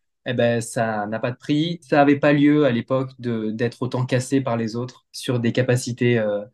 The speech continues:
euh, scolaires, alors que finalement la vie c'est, c'est complètement autre chose. C'est avant tout des, des échanges, des rencontres et, euh, de l'investissement et tout ça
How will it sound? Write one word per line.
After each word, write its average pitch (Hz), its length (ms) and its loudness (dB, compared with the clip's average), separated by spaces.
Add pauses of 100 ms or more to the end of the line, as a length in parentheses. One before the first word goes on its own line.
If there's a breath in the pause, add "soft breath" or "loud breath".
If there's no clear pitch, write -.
(120)
euh, 117 80 -4
scolaires, 131 560 4 (220)
alors 123 260 2
que 135 80 0
finalement 131 400 2
la 123 140 2
vie 127 240 -2
c'est, 110 300 -6
c'est - 160 -12
complètement 123 440 0
autre 113 220 -2
chose. 127 500 0
C'est 117 220 -2
avant 113 180 0
tout 120 140 -4
des, 110 420 0
des 113 220 0
échanges, 127 320 0
des 120 100 0
rencontres 120 560 -4
et, 110 140 -2
euh, 107 180 -4
de 110 80 -14
l'investissement 117 640 -6
et 107 60 -6
tout 113 100 -16
ça 123 280 -2